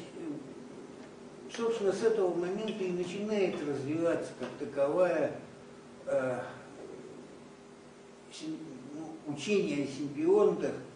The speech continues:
да, в таком расширенном смысле этого слова. Да, там существует паразитологическая ветвь, есть специалисты, которые занимаются мутуалистическими отношениями, но в целом, да,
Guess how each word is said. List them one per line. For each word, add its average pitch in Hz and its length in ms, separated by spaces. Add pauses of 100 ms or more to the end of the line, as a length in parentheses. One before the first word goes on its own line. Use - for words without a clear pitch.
да, 147 200
в - 40
таком 147 400
расширенном 147 760
смысле 120 460
этого 117 280
слова. 113 320 (800)
Да, 214 140
там 156 240
существует 185 600
паразитологическая 135 1080
ветвь, 160 600 (640)
есть 196 220
специалисты, 131 680
которые 120 280
занимаются 120 720
мутуалистическими 113 1000
отношениями, 139 800 (300)
но 160 140
в - 100
целом, 226 360
да, 208 220